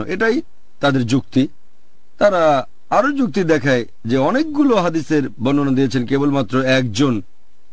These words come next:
আমরাও সেটা মেনে চলি। আর হযরত আয়েশা রাদিয়াল্লাহু আনহা, আমাদের নবীর স্ত্রী, তিনি একাই সব মিলিয়ে দুই হাজার দুইশো বিশটা হাদিসের বর্ণনা দিয়েছেন। যখন শুধুমাত্র তার সাক্ষ্য গৃহীত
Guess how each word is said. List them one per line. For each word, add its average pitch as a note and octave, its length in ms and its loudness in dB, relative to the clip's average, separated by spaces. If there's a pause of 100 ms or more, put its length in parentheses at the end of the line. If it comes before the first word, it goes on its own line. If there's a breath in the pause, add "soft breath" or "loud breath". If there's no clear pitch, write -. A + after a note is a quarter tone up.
আমরাও G#3 320 2
সেটা C#3+ 220 0
মেনে B2+ 220 2
চলি। A#2 180 0 (640)
আর E3 120 2 (600)
হযরত B2 260 0 (100)
আয়েশা C3+ 240 0
রাদিয়াল্লাহু A#2 520 0
আনহা, A2 260 2 (160)
আমাদের G3 280 -2
নবীর C3+ 280 4
স্ত্রী, B2 180 2 (160)
তিনি D3+ 160 4 (200)
একাই G3+ 300 2 (300)
সব D3+ 200 4
মিলিয়ে A#3+ 240 2 (100)
দুই E3+ 120 4 (100)
হাজার D#3+ 220 2 (120)
দুইশো D3+ 340 2 (140)
বিশটা C#3+ 380 2
হাদিসের B2+ 380 -2
বর্ণনা A#2+ 400 0
দিয়েছেন। A#2+ 340 2 (1000)
যখন A2+ 180 2 (100)
শুধুমাত্র A3 500 0 (600)
তার F3+ 180 4 (120)
সাক্ষ্য A3 360 0 (520)
গৃহীত G3+ 280 4